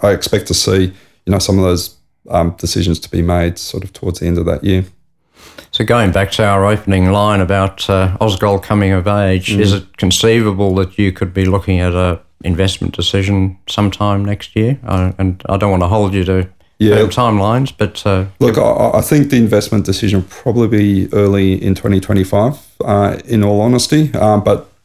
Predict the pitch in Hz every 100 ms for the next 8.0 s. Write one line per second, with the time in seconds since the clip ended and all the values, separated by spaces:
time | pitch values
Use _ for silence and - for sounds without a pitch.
0 | _ _ _ _ - 151 110 104 110 104
1 | 104 98 85 95 95 95 - - _ -
2 | 90 - 104 107 104 - 90 95 92 -
3 | _ _ _ _ _ _ - 104 - 107
4 | 110 110 104 98 104 110 - - 101 98
5 | 101 95 85 - 104 98 - 104 - 87
6 | 87 80 90 87 - _ _ _ _ _
7 | - 87 87 85 92 87 - 92 - 87